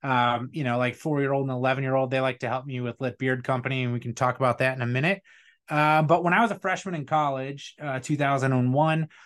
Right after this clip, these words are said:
first week of college, nine eleven attacks happen.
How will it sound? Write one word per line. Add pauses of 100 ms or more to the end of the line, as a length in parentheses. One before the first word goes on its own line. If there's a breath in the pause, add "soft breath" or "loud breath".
(240 loud breath)
first
week
of
college,
nine
eleven
attacks
happen.